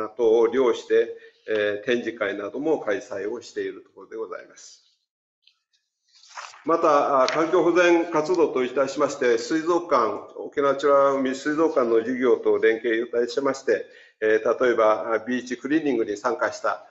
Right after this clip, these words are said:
方々にはエコク-、クーポンとして水族館の鑑賞券がもらえる仕組みをしたり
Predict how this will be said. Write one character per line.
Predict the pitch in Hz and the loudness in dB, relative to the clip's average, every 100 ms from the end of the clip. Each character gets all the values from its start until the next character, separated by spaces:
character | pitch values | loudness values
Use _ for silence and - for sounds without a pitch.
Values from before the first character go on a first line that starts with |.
| _ _ | _ _
方 | - 120 | -4 2
々 | 117 107 110 | 2 2 2
に | 135 | 4
は | 135 | 4
エ | 123 | 4
コ | 143 135 | 2 0
ク-、 | - 147 143 - - | -2 -6 -6 -8 -6
ク | 151 | -4
ー | |
ポ | 147 110 | -2 -2
ン | |
と | - 110 | -2 -4
し | |
て | 117 107 | 0 -2
水 | - 131 | -2 -6
族 | 120 127 | -2 -4
館 | 123 107 | -2 -6
の | 101 | -4
鑑 | 110 107 | -4 -4
賞 | 113 113 | -4 -6
券 | 107 101 | -4 -4
が | 107 110 - 107 | 0 -2 -2 -6
も | 113 | 0
ら | 113 | 2
え | 104 | 2
る | 92 | 0
仕 | - - | -14 -14
組 | 101 | -4
み | 113 | -2
を | 120 - 120 104 | -2 -6 -10 -10
し | - | -4
た | 113 | -2
り | 90 | -2